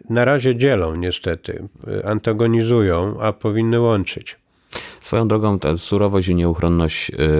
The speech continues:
Speaker 2: y, kar dla tych, którzy rzekom sz-, szkodzą, też by się przydała. No, to już jest na inną rozmowę temat,
Speaker 1: Tak,
Speaker 2: ale
Speaker 1: to, to też.
Speaker 2: ale to też. Szanowni państwo, płyniemy powoli do końca rozmowy. Ym, muszę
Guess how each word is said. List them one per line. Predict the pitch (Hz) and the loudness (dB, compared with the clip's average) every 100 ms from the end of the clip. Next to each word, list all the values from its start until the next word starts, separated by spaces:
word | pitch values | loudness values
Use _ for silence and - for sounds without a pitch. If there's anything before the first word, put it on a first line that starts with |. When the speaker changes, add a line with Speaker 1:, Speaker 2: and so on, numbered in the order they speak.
| 76 | 2
Speaker 2:
y, | 73 | 0
kar | - 76 73 76 | -2 0 0 0
dla | 71 71 | 0 -4
tych, | - 73 | -2 -4
którzy | - 73 67 | 0 0 0
rzekom | 65 67 | 0 0
sz-, | 67 - - - | -2 -4 -16 -16
szkodzą, | - 69 73 69 | -4 -2 0 0
też | 67 57 | 0 -2
by | 65 | -2
się | - - | -4 -4
przydała. | - 60 52 52 | -4 -2 -2 -2
No, | 71 | -2
to | - | -2
już | 62 - | -4 -4
jest | 60 64 | -6 -2
na | 62 | 0
inną | 65 64 | 0 0
rozmowę | 60 64 64 60 60 - - - - - - - | 0 0 0 0 -2 -6 -16 -18 -20 -20 -20 -10
temat, | - 76 90 | 0 2 2
Speaker 1:
Tak, | 127 | 2
Speaker 2:
ale | 78 80 82 82 | 2 2 2 0
Speaker 1:
to, | 87 110 | -2 -4
to | 110 | -2
też. | 139 123 - 67 | 0 0 0 -2
Speaker 2:
ale | 71 82 | -2 0
to | 73 | -2
też. | - - - - - - - - - - | -2 -6 -8 -16 -16 -14 -12 -12 -14 -8
Szanowni | - 95 110 107 | -2 0 2 0
państwo, | 92 107 104 - 92 92 | 0 -2 -4 -2 -2 -2
płyniemy | - 90 101 98 | -2 0 2 0
powoli | 90 90 90 87 | 0 0 0 2
do | 85 | 0
końca | 90 90 - | 0 -2 0
rozmowy. | 73 73 87 90 87 80 - | 0 0 0 2 2 0 2
Ym, | 80 76 73 71 73 73 76 | 0 2 2 2 2 2 2
muszę | 78 - | 0 -2